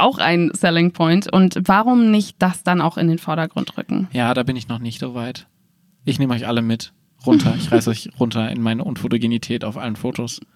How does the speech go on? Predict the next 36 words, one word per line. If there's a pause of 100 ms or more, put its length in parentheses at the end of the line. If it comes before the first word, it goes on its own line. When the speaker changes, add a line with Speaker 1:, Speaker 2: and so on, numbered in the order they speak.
(800)
Speaker 1:
Wunderbar. (300)
Wenn
ihr
sonst
noch
Fragen
habt
dazu,
wir,
wir
kennen
ein
paar
Fotografen,
auch
in
tatsächlich
anderen
Städten.
Manche
von
denen
sind
schon
weggezogen. (520)
Ähm,
Speaker 2:
<laughs>
Die, (200)
ruf,
ruft
mich
bitte
nicht
mehr
an.
Speaker 1:
<laughs>